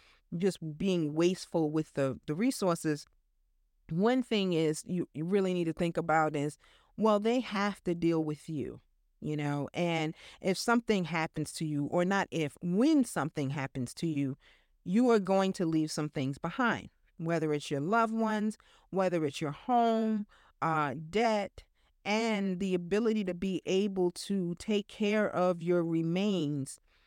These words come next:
when you pass away. I mean, gone are the days where you could bury somebody in the backyard or, you know, I don't even know if that ever existed, but you can't do that now. And even cremation is not cheap,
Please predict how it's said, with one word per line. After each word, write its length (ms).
when 240
you 80
pass 320
away. 420
I 20
mean, 380
gone 320
are 80
the 100
days 520
where 80
you 100
could 220
bury 320
somebody 540
in 80
the 80
backyard 920
or, 360
you 120
know, 220
I 120
don't 140
even 200
know 140
if 140
that 180
ever 220
existed, 640
but 160
you 80
can't 300
do 140
that 260
now. 320
And 580
even 280
cremation 1000
is 440
not 420
cheap, 460